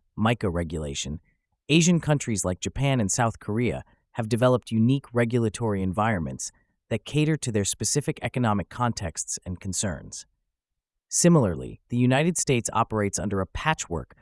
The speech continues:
of state and federal regulations, which, unlike China's outright ban on crypto transactions, allows for a broader range of crypto activities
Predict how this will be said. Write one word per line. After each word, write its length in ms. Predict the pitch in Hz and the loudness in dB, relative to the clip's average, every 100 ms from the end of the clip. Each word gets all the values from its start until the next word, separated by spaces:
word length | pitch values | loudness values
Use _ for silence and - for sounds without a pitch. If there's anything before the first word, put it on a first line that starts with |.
| _ | _
of 100 | - | -8
state 380 | - - 135 131 | -4 0 2 0
and 140 | 110 - | -2 -2
federal 360 | 120 110 101 | 0 0 0
regulations, 800 | 95 95 92 95 110 - 110 - - _ _ _ _ _ _ - | -2 -2 -2 -2 -4 -6 -10 -12 -14 _ _ _ _ _ _ 0
which, 180 | 135 - | 0 2
unlike 300 | 156 180 151 - | 4 4 4 0
China's 440 | 139 135 123 104 - | 0 2 2 0 2
outright 420 | 143 123 123 92 | 4 4 0 0
ban 280 | 107 113 101 | 0 0 0
on 160 | 90 87 | -2 -2
crypto 360 | - 147 113 | -2 -2 -2
transactions, 840 | 95 101 87 107 120 - - - - _ _ - | -2 -4 -2 0 -2 -4 -10 -12 -14 _ _ -2
allows 360 | 120 123 127 - | 6 8 6 4
for 160 | 107 | 0
a 60 | 92 | 0
broader 400 | - 127 135 131 | 4 6 6 2
range 320 | 113 98 95 | 0 0 -2
of 140 | 165 | -6
crypto 360 | - 139 - 113 | -6 -4 0 0
activities 640 | 101 - 110 80 64 - | 0 -2 -6 -6 -10 -12